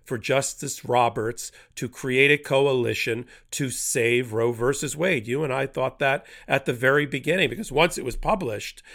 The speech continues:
then any of the backroom negotiations that were normally going on in caucus to try to get enough votes,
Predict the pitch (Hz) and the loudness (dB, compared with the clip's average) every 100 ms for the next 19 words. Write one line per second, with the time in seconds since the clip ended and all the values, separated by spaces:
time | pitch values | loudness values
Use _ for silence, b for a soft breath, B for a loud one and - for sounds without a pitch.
0 | B B 117 156 175 156 160 165 202 170 | B B 4 6 8 4 2 2 2 0
1 | 135 - 143 156 - 123 139 151 143 131 | -2 0 4 4 0 -2 0 0 0 0
2 | 139 135 - 131 151 - 107 104 131 113 | 0 0 2 2 2 -2 -4 -6 -6 -2
3 | 135 151 147 139 226 143 135 143 147 147 | 0 2 2 0 -2 -2 -2 -2 -4 -6
4 | B B 123 113 - 139 147 175 160 123 | B B -4 -2 2 2 2 -4 -6 -6
5 | 143 135 120 151 170 147 131 139 135 - | -2 -2 2 0 0 -4 -2 -2 -4 0
6 | 139 185 - | 2 2 -4